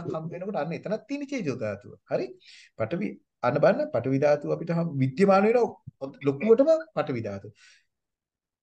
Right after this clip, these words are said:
තේජෝ ධාතුවත් විද්‍යමාන වෙනවා. හැබැයි ආපෝ ධාතුව එච්චරම නෑ. නමුත් අපිට පොඩි ප්‍රශමනයක් දැනෙන නිසා ආපෝ ධාතුවේ පොඩි දැනීමක් අපිට එනවා. අපිට වායෝ ධාතුව එතන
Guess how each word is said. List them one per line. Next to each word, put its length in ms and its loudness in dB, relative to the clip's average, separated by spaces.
තේජෝ 260 2
ධාතුවත් 360 2
විද්‍යමාන 480 -4
වෙනවා. 240 -14
හැබැයි 260 2
ආපෝ 260 0
ධාතුව 300 0
එච්චරම 320 -2
නෑ. 160 4
නමුත් 240 4
අපිට 180 -2
පොඩි 260 0
ප්‍රශමනයක් 600 -6
දැනෙන 260 -2
නිසා 240 -6
ආපෝ 280 2
ධාතුවේ 480 -2
පොඩි 240 -10
දැනීමක් 420 -4
අපිට 200 0
එනවා. 240 -4
අපිට 240 4
වායෝ 360 4
ධාතුව 300 2
එතන 260 -6